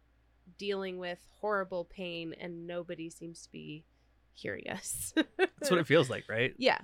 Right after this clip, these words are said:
Speaker 2: Like a, like a, ana-, what are they, an anechoic chamber or whatever.
Speaker 1: Yeah.
Speaker 2: We're just in silence.
Speaker 1: Right.
Speaker 2: Waiting.
Speaker 1: Screaming into the darkness, hoping.
Speaker 2: <laughs> Yeah, like that gif I sent you last night.
Speaker 1: <laughs> Yes, exactly. <laughs>
Speaker 2: Ugh.
Speaker 1: So how do we,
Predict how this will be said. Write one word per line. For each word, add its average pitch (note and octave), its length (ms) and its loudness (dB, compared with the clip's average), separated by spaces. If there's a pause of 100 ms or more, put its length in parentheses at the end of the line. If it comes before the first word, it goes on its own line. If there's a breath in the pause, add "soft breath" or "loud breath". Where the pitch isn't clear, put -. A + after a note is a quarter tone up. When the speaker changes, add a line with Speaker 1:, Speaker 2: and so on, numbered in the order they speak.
Speaker 2:
Like C#3+ 160 6
a, A#2+ 340 6
like B2 160 2
a, A2 180 0 (200)
ana-, B2+ 260 2 (220)
what B2+ 140 0
are - 20 -2
they, A2 160 -6 (220)
an A#2 100 -4
anechoic A#2 600 -6
chamber A#2+ 280 -4
or A#2+ 40 -4
whatever. A#2+ 280 -2
Speaker 1:
Yeah. F#3 180 0
Speaker 2:
We're - 40 -4
just - 200 -4 (220)
in C#3 200 8
silence. A2 600 -4 (140)
Speaker 1:
Right. F#3+ 220 2 (400 soft breath)
Speaker 2:
Waiting. A2 360 4
Speaker 1:
Screaming G3+ 600 -4
into F#3 260 -8
the F#3 140 -8
darkness, F#3 580 -6
hoping. F#3 420 -6 (180)
Speaker 2:
<laughs> - 180 10
Yeah, F#3+ 240 12
like C#3+ 140 8
that C#3 100 8
gif A2 180 0
I B2+ 80 4
sent C#3+ 160 0
you D3 80 0
last D3 180 -2
night. F3 200 -4 (120)
Speaker 1:
<laughs> - 160 -12
Yes, - 460 -6
exactly. B3+ 560 -4 (100)
<laughs> - 1600 2
Speaker 2:
Ugh. C3+ 280 4
Speaker 1:
So D#4+ 320 2
how C4+ 200 0
do D4+ 100 -2
we, D#4 140 -6